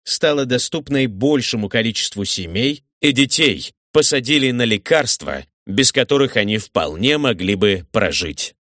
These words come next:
А это, в свою очередь, открыло фармацевтическим компаниям новые рынки продаж. Есть как минимум одна область, в которой тренд «детки на таблетках» способствовал улучшению жизни американцев.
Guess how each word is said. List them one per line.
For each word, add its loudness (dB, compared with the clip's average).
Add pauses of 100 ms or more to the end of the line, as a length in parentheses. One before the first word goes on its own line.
(240)
А 2
это, 2
в 0
свою 2
очередь, 0 (180)
открыло 2
фармацевтическим 0
компаниям -2 (260)
новые 2
рынки -2
продаж. -2 (420)
Есть 0
как 2
минимум 0
одна 0
область, 0 (120)
в -16
которой 2
тренд -2
«детки 0
на 0
таблетках» -2 (180)
способствовал 0
улучшению 0
жизни 0
американцев. 0